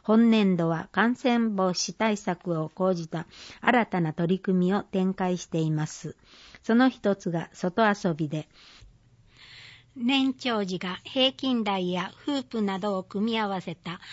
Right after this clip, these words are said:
アスレチック風の遊びの場を作り、年中児や年少児に提供する取り組みです。年長児は遊具の組み合わせを考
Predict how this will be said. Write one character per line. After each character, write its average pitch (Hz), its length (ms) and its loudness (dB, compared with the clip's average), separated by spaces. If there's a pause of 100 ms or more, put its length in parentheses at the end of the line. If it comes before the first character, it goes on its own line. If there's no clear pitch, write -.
(180)
ア 214 100 2
ス - 160 2
レ 262 140 2
チ 247 160 -6
ッ 233 140 -8
ク 247 140 -4
風 233 280 -2
の 214 240 0 (180)
遊 247 280 -2
び 247 120 -4
の 233 160 0
場 220 200 0
を 180 100 -6
作 185 320 -8
り、 156 180 -14 (1120)
年 220 280 6
中 214 260 2
児 165 180 0
や 160 200 -2
年 220 300 2
少 214 280 0
児 175 140 0
に 160 140 2
提 185 240 -2
供 196 240 -2
す 190 120 -6
る 175 140 -2
取 165 220 -4
り 165 40 -6
組 165 260 0
み 151 40 -2
で 156 140 -4
す。 - 260 -14 (460)
年 226 240 6
長 220 280 2
児 170 140 0
は 165 140 2
遊 226 260 2
具 190 100 -2
の 165 160 0
組 180 280 0
み 208 60 2
合 196 100 2
わ 196 100 0
せ 180 200 -2
を 170 60 -2
考 180 120 -6